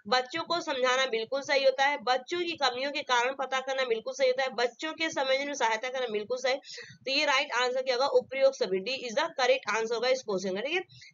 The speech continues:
Next question, विकास का संबंध होता है, विकास का संबंध किससे होता है पूछा गया है।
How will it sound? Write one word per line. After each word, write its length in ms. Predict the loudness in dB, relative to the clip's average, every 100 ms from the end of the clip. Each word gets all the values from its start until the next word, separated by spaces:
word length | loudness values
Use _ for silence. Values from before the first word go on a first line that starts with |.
| 10
Next 220 | 12 12 12
question, 320 | 6 6 0 -2 -16 -20 -2
विकास 440 | 2 6 6 4 0
का 100 | -2
संबंध 460 | 2 4 4 6
होता 200 | 6 6
है, 140 | 4 2 -6 -20 _
विकास 440 | 0 6 6 6 2
का 140 | -2
संबंध 400 | 0 0 2 0
किससे 260 | -4 -6 -2
होता 240 | 0 2
है 60 | 2
पूछा 320 | 0 -2 2
गया 200 | 4 4
है। 160 | 6